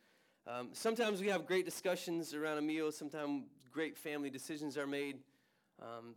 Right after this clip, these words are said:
but there's sometimes I can remember as a kid sitting around that table and being rebuked sharply by one Danny Collins, uh, who was <clears throat> a middle school principal, um, and he was my father. And so <clears throat>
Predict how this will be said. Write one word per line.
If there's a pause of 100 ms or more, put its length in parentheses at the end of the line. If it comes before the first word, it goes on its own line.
but
there's
sometimes
I
can
remember
as
a
kid
sitting
around
that
table
and
being (340)
rebuked
sharply (400)
by
one
Danny
Collins, (440)
uh, (100)
who
was (260)
<clears throat> (440)
a
middle
school
principal, (480)
um,
and
he
was
my
father. (500)
And
so
<clears throat>